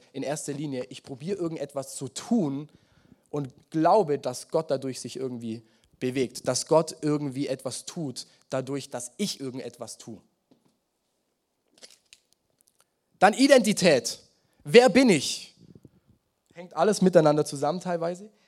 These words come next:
Wer bin ich? Was sagt oder was habe ich mir zumindest selber gesagt, wer ich eigentlich bin? Oder was sagen die um mich rum, wer ich bin? Identität.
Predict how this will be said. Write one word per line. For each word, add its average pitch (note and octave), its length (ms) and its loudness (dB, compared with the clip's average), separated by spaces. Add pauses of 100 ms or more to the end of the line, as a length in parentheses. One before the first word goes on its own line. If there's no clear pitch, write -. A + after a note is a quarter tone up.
Wer A#3 240 2
bin B3+ 220 0
ich? - 300 -4 (240)
Was G#3 360 4
sagt G#3+ 500 0 (220)
oder D3 220 -2
was E3+ 180 -2
habe D#3+ 160 -2
ich - 120 -10
mir C#3+ 220 4 (100)
zumindest C3+ 440 -8
selber G#3+ 280 4
gesagt, C3+ 480 -6 (120)
wer C#3 200 -8
ich - 180 -12
eigentlich A#2+ 380 -14
bin? A#2+ 200 -14 (280)
Oder B2+ 120 -8
was B2+ 120 -8
sagen B2+ 220 -6
die C#3 100 -8
um C3 80 -10
mich - 220 -14
rum, D#3+ 200 -12
wer A2+ 120 -14
ich - 160 -20
bin? F#2+ 200 -16 (220)
Identität. A#2+ 720 -18